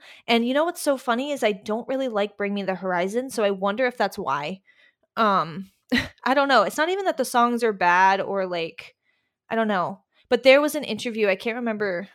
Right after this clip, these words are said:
which one it was. I watched it the other day. I,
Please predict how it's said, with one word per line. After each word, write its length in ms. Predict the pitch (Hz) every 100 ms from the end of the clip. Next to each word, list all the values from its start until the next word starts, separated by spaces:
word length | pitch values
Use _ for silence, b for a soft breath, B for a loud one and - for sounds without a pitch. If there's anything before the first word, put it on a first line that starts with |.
| _
which 220 | 202 196 202
one 160 | 185
it 80 | 170
was. 260 | 175 165 190
I 80 | 185
watched 320 | 175 - -
it 160 | 160
the 120 | 190 143
other 140 | 143
day. 360 | - 98 190 _
I, 140 | 214